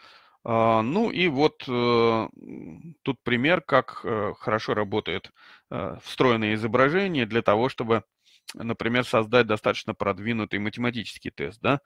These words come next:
А, мы помним, что там в математике, ну и вообще, где есть какая-то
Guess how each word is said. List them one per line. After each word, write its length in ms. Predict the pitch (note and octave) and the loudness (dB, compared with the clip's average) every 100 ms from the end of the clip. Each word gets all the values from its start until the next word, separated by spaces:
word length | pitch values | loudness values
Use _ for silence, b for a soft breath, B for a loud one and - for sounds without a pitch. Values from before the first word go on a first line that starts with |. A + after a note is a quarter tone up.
| B B B | B B B
А, 200 | G2+ G2 | -2 -2
мы 200 | F2+ A2+ | 0 -2
помним, 400 | - D#3 D#3+ A#2 | 0 0 0 -2
что 580 | G#2+ - A#2 A#2+ A#2 G#2 _ b b _ - | -4 -2 0 4 4 2 _ b b _ -2
там 220 | F2 - - | -2 -2 -8
в 180 | - A2 | -12 -4
математике, 600 | A#2 A#2 C#3 F3+ - C#3+ | -2 0 4 2 2 2
ну 100 | E3+ | 6
и 60 | F#3+ | 8
вообще, 340 | F#3 - F3+ | 6 6 2
где 240 | A#2+ A#2+ | 2 2
есть 280 | B2 B2+ G#2+ | 4 2 0
какая-то 540 | - - A2+ G2+ G#2 | -2 2 4 4 2